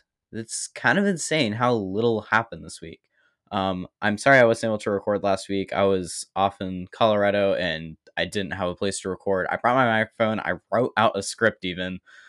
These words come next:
and then I just wasn't able to record. So, sorry, guys.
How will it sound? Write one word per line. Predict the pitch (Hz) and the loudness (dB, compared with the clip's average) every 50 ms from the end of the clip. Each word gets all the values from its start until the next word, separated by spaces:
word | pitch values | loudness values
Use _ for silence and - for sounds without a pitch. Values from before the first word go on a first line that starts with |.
| _ _ _ _ _ _ _ | _ _ _ _ _ _ _
and | 123 127 123 120 | 0 2 4 4
then | 113 | 4
I | 107 107 | 2 2
just | 104 98 98 90 95 | 0 -2 -4 -2 0
wasn't | 104 98 107 101 | 0 0 0 -2
able | 92 90 92 | -4 -6 -6
to | - - 92 | -6 -6 -8
record. | 78 78 - 82 76 73 80 71 - _ _ _ _ _ | -8 -6 -6 -6 -4 -4 -6 -8 -12 _ _ _ _ _
So, | - - 92 85 85 - _ _ _ _ _ _ _ _ _ _ - - _ _ _ _ _ _ _ _ _ _ _ _ _ _ _ _ | -6 -4 -4 -4 -4 -8 _ _ _ _ _ _ _ _ _ _ -20 -20 _ _ _ _ _ _ _ _ _ _ _ _ _ _ _ _
sorry, | - - 110 73 76 78 | -6 -2 -2 -2 -2 -2
guys. | - - - - - - - | -4 -6 -8 -8 -10 -12 -18